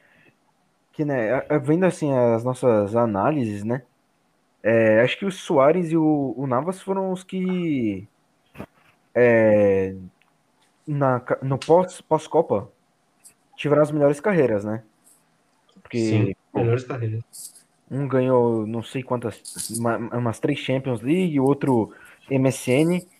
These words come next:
Speaker 1: Quem, qual deles foi o que melhor se deu bem pós-Copa?
Speaker 2: Ah, eu não vou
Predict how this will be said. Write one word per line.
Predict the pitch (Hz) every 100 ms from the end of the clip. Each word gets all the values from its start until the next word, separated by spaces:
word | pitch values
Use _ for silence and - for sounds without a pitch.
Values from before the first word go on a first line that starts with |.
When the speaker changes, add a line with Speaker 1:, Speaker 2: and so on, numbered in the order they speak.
| _ - _ _ _ -
Speaker 1:
Quem, | 233 202
qual | 185 202
deles | 175 160 147 -
foi | 151
o |
que | 143
melhor | 135 139
se | 139 147
deu | 143
bem | 123 127
pós-Copa? | - 135 135 - 104 - 95 - _ _ _ _ _ _ _ _ _ _ _ _ _ _ _ _
Speaker 2:
Ah, | 180 123 110
eu | 107 113 139 156
não | 143 143
vou | 123 135 127 117 107